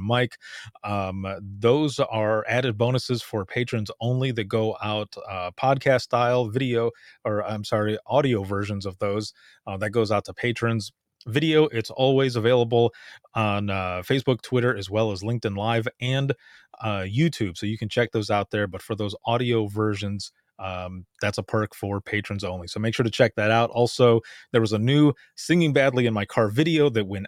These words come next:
out. Uh, that song was Dynamite <laughs> by B T S. And it's my, my mom and I and my sister Crystal who are, uh, in the car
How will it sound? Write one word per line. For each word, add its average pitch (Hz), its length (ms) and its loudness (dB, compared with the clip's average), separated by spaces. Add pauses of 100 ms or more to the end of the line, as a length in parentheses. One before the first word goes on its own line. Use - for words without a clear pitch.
out. 143 460 -2 (160)
Uh, 95 400 -6
that 110 300 -2
song 113 580 0
was 98 400 -8
Dynamite 123 680 -2 (320)
<laughs> 202 360 0
by 127 180 4
B 127 200 2
T 127 220 -4
S. 135 220 0
And 120 160 -6
it's - 160 -8
my, 104 200 -2 (440)
my 104 140 2
mom 143 400 2
and 131 120 4
I 123 260 4 (100)
and 110 200 -2
my 104 120 -2
sister 107 320 -6
Crystal 104 480 -4 (340)
who 107 160 0
are, 101 280 0
uh, 92 360 -4
in 147 160 0
the 147 80 2
car 110 480 4